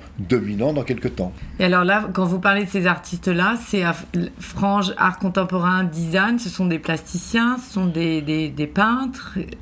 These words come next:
Speaker 1: Oh, bah, au-, aujourd'hui,
Speaker 2: tout
Speaker 1: euh,
Speaker 2: confondu.
Speaker 1: com-, comme on l'a dit, euh, lorsqu'on le pose à un urinoir sur un socle, est-ce que c'est peint ?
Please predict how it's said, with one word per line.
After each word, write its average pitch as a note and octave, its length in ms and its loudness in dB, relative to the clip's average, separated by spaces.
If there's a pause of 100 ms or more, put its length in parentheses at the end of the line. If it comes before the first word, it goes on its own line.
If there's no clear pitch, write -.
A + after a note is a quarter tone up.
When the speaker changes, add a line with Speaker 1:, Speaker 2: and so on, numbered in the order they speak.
(100)
Speaker 1:
Oh, C3 280 2
bah, B2 60 2
au-, C#3+ 380 2
aujourd'hui, C3+ 460 2
Speaker 2:
tout B2+ 60 4
Speaker 1:
euh, - 60 2
Speaker 2:
confondu. - 180 0
Speaker 1:
com-, B2+ 200 2
comme B2+ 180 2
on C3 60 4
l'a B2+ 240 2
dit, C#3 340 2
euh, A2 140 0
lorsqu'on A#2 420 0
le A2+ 100 2
pose B2+ 460 2
à G2+ 200 0
un A2+ 80 -4
urinoir A#2 540 2
sur G2+ 240 -2
un G#2 100 0
socle, C#3+ 420 2
est-ce G2 140 -2
que A2 100 0
c'est A2 160 2
peint ? A2 320 0